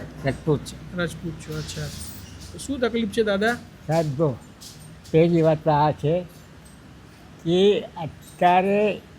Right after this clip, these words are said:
Speaker 1: બેસતા વર્ષના દિવસથી મને કોઈ જોવા નહીં આવું, કોઈ નહીં.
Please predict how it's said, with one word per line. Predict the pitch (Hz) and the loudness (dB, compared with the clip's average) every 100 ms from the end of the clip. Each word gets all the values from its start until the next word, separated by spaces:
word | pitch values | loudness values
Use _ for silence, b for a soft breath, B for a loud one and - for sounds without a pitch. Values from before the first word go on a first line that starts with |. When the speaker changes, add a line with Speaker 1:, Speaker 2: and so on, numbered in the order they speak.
| - - - - - - - 196 180 - - 147 | -20 -20 -20 -20 -20 -20 -14 -12 -12 -14 -14 -2
Speaker 1:
બેસતા | 143 147 - 196 190 | 2 2 2 2 4
વર્ષના | 185 185 - 170 | 6 4 2 -2
દિવસથી | 151 131 156 175 - 175 185 | 0 2 4 4 2 2 4
મને | 170 147 151 160 | 4 2 2 2
કોઈ | 175 165 | 2 2
જોવા | 143 143 139 | 4 6 6
નહીં | 131 123 104 | 4 0 -2
આવું, | 95 - - - - | -8 -18 -20 -12 4
કોઈ | 247 254 220 | 10 10 10
નહીં. | 190 190 | 6 2